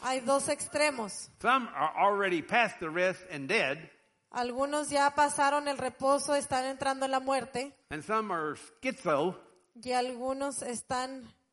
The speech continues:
Speaker 2: and not in rest at all.
Speaker 1: eh, muy activos y no entran en reposo.
Speaker 2: You're supposed to be in a rest
Speaker 1: Ustedes tienen que entrar en un reposo
Speaker 2: when we walk in obedience.
Speaker 1: cuando nosotros caminamos en obediencia.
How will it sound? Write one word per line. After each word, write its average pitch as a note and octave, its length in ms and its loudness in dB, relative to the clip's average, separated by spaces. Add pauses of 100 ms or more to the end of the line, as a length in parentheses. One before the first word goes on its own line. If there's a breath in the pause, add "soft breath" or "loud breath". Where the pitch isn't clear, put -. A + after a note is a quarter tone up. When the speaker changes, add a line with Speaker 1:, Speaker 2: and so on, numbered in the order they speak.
Speaker 2:
and D3 160 -6
not D#3+ 180 2
in D#3+ 140 -4
rest D#3+ 280 -2
at D3 80 -4
all. D3 200 0 (240)
Speaker 1:
eh, A#3 280 -4
muy C4 460 -4
activos D4+ 680 -2
y B3+ 120 -6
no B3+ 180 -2
entran B3+ 340 -2
en B3 140 -6
reposo. A3 480 -4 (260)
Speaker 2:
You're F#3+ 200 -2
supposed D#3+ 320 -6
to D3 80 -8
be C3 180 -6
in A2+ 100 -10
a G#2 60 -10
rest G#2 320 -10 (580)
Speaker 1:
Ustedes C4+ 400 -2
tienen C#4 320 -8
que C4+ 100 -6
entrar B3 380 -2
en C#4 140 -8
un B3 100 -8
reposo G#3+ 560 -6
Speaker 2:
when B2+ 160 -8
we C3+ 100 -6
walk B2 300 -6
in A#2+ 100 -8
obedience. A2 520 -12
Speaker 1:
cuando A#3+ 280 -8
nosotros B3+ 520 -12
caminamos B3+ 680 -6
en B3+ 120 -6
obediencia. A#3+ 680 -6